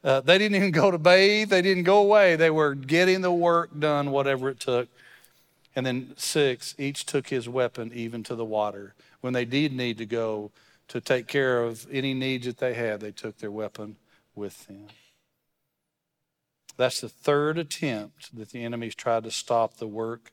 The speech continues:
of God's people. They threatened them with terror. What did they do? They prayed. They prepared for battle.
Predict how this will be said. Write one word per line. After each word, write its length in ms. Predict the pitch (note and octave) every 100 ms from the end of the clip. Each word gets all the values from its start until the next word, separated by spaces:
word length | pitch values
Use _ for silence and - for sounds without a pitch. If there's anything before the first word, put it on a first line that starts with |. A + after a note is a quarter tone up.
| -
of 180 | G#2
God's 340 | G2+ G#2+ G#2 -
people. 520 | - G#2 G2 G#2 F#2+ _ - _ _
They 140 | - G#2
threatened 540 | - G#2+ A2 A2+ A2+
them 280 | A2 G#2+ G#2
with 380 | G#2 G#2+ G2+ - _
terror. 560 | - - G#2+ G2 F#2+ G2 _ _ _ _ _ _ _ _ _ _ _ _ _ _ _ _ _ _ _ _ _ _ _ _ _ _ _ _ _ _ _ - -
What 140 | A#2+
did 140 | A#2 A#2
they 60 |
do? 180 | C3+ G#2 _ _ _ _ _ _ - - _ _ _ _ _ _
They 80 | A2
prayed. 480 | - C3 A2 G#2+ - _ _ _ _ _ _ - - - - _ _ - - _ _ _ - - _
They 120 | - A2+
prepared 480 | A2+ - C3+ C3 -
for 120 | A#2
battle. 380 | G#2+ G#2 G2+